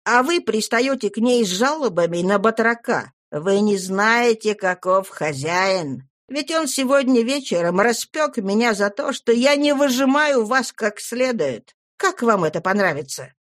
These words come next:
Сейчас только он строго-настрого приказал мне выжать вас досуха в понедельник. Как вам это понравится?» Послышался ропот. «Стыдно!» «Какая подлость!» «Подлость?»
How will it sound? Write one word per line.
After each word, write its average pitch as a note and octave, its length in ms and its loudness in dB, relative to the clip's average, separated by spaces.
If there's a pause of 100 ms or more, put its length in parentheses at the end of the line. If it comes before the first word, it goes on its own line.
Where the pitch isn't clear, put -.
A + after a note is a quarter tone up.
(140)
Сейчас - 640 -4
только C#3+ 460 -2
он G3+ 140 2
строго-настрого C4+ 1200 -2
приказал G#3+ 600 0
мне C4+ 260 4
выжать A#3 640 -2
вас G#3 380 0
досуха E3 720 -2
в - 160 -14
понедельник. F#3+ 840 0 (100)
Как F#4+ 260 -2
вам F#3+ 220 2
это F3 160 -2
понравится?» E3+ 760 0 (540)
Послышался E3+ 720 -6
ропот. D3+ 480 -8 (360)
«Стыдно!» D3+ 840 0 (240)
«Какая E4 680 2
подлость!» C#4 920 0 (440)
«Подлость?» B3 960 0